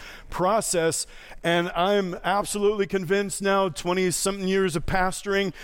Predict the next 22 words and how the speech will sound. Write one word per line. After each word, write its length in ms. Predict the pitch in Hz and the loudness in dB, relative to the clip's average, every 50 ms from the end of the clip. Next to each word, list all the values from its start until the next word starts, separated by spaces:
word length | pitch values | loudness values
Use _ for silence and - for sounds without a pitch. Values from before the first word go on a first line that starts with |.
| - - - | -16 -10 -2
that 160 | - 151 160 | 0 2 2
if 140 | 160 139 - | 2 2 2
everyone 420 | 165 165 170 190 190 185 185 185 | 2 2 2 2 2 2 2 2
would 80 | 180 170 | 0 0
just 240 | 135 170 160 - - | 0 0 -2 -2 0
do 140 | 190 175 151 | 0 0 0
step 340 | - - 190 175 - - | 0 2 0 0 0 0
one 220 | 170 175 175 175 151 | 0 0 0 0 0
first, 580 | - - 190 196 208 247 - - - - - - - - - - - - - - - | 0 0 2 2 2 2 0 -2 -6 -8 -10 -14 -16 -18 -20 -20 -20 -20 -20 -10 -2
there'd 160 | - 156 151 127 | 0 0 0 2
be 140 | 147 156 | 2 0
about 240 | 143 131 143 139 139 | 2 2 2 0 2
ninety 320 | 131 135 143 151 160 151 143 | 2 2 2 2 2 0 -2
percent 400 | - 147 - - 165 156 156 165 | -4 -4 -4 -2 -2 -2 0 0
less 220 | 143 139 - - | 0 0 -2 -2
corrupt 320 | - - 143 147 - - | -4 -2 -2 -2 -2 -4
communication 640 | - 151 135 131 131 117 - 143 127 120 - - 131 117 | -6 -4 -2 0 -2 0 0 0 0 0 -2 -4 -4 -4
in 80 | 113 | -2
the 60 | 113 | -2
body 260 | 98 113 113 110 104 104 | -2 0 0 2 0 0
of 80 | 95 | 0
Christ. 400 | - - 92 85 85 - - - | -2 -4 -6 -6 -6 -8 -14 -16